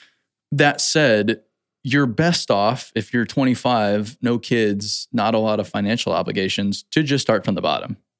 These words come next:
and work your way up. I mean, y-, y-, at twenty-five years old, like, I'm twenty-six, dude, there's a lot of time on the clock,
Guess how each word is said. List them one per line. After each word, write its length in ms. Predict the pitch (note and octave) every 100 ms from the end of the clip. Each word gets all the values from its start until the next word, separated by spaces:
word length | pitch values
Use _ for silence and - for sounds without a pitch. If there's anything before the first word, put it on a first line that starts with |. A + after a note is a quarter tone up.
| _ _ -
and 460 | A#2+ A2+ A2 G#2+ - -
work 180 | G2+
your 80 | F2+
way 120 | D#2
up. 180 | G1+ - _ _ _ _ _
I 80 | A2+
mean, 300 | A2 G#2 G#2 _ -
y-, 140 | - -
y-, 100 | - - _
at 200 | A#2 -
twenty-five 500 | - C#3+ B2+ A#2 A#2
years 180 | G#2+ G2
old, 160 | G2 G2+
like, 120 | G2+
I'm 100 | A2
twenty-six, 720 | - A2+ G#2 - A2 - - _ _ _ _ -
dude, 360 | C#3 B2+ A#2 _ _ _ _ _ _ _ - - _ _ _ _ _ _ _ _ _ _ _
there's 160 | A#2+ A2
a 60 | G2
lot 160 | F#2+
of 60 | F#2+
time 220 | G#2+ A2
on 60 | A#2+
the 80 |
clock, 380 | A#2+ C3 C3 -